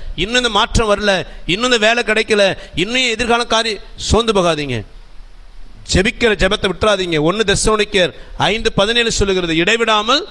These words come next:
ஜெபத்தை விட்டுறாதீங்க. அவர் பாத்துல அமர்ந்துருங்க. லூக்கா பதினெட்டு ஒன்னு சொல்லுகிறது,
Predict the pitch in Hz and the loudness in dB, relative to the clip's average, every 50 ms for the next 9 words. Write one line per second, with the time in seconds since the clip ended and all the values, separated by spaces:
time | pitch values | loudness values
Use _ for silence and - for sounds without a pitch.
0 | - - - - - - - - - - - - - - - - 185 214 247 247 | -14 -16 -18 -18 -18 -16 -14 -14 -12 -12 -14 -14 -14 -2 0 0 2 2 2 0
1 | - 233 220 - - 240 233 220 196 190 170 156 139 120 104 - - 151 147 - | 2 -2 -2 0 0 0 2 2 0 -2 -2 -2 -2 -2 -4 -4 -2 -2 0 2
2 | - 185 214 240 226 - 226 208 226 247 262 262 226 220 190 170 156 143 120 104 | 2 2 2 2 2 2 0 2 2 0 0 0 0 -2 -2 0 -2 -2 -2 -2
3 | - - - - - - - - 139 196 233 220 233 220 165 185 190 226 240 247 | -6 -12 -14 -14 -16 -16 -8 0 0 2 2 2 0 0 2 2 2 2 0 0
4 | - 240 214 226 254 262 226 - 240 226 214 208 196 190 180 175 160 143 | 2 2 2 2 2 0 2 2 2 4 4 2 2 2 2 0 0 -2